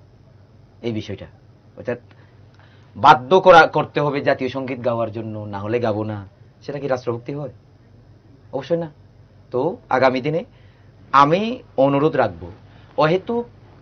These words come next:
আমার মুসলিম ভাইয়েরা, আপনারা ভুল বুঝবেন না, এখানে মুসলিম সমাজের ভালোর জন্য আমি সবার সমান অধিকার চাচ্ছি। কাউকে অহেতুক, আহ,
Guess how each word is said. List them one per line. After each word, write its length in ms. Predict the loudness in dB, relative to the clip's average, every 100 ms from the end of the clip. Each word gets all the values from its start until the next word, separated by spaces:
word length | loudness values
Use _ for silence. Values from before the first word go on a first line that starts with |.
| -20 -20 -20 -20 -6
আমার 300 | 0 4 4
মুসলিম 380 | 2 -2 -2 0
ভাইয়েরা, 360 | 4 6 4 0 -12 -20 -20 -20 -20 -20 -20 -18 0
আপনারা 260 | 4 6
ভুল 180 | 6 4
বুঝবেন 380 | 4 2 4 2
না, 140 | 0 -10 -20 -20 -20 -20 -20 -20 -20 -20 -20 -10 -4
এখানে 480 | 2 4 4 0 -2 -8 -20 -20 -4
মুসলিম 520 | 2 2 2 4 4 2
সমাজের 500 | 2 4 6 4 2
ভালোর 300 | 6 6 6
জন্য 360 | 4 2 -2 -6 -20 -20 -20 -10
আমি 280 | -6 -4 -6 -10 -20
সবার 260 | -2 2 2
সমান 300 | 0 -4 -4
অধিকার 260 | -6 -8 -10
চাচ্ছি। 320 | -12 -18 -20 -20 -20 -20 -20 -20 -20 -20 -20 4
কাউকে 460 | 10 10 12 10 12
অহেতুক, 560 | 8 8 4 -4 -4 -10 -20 -20 -16 4
আহ, 360 | 8 8 8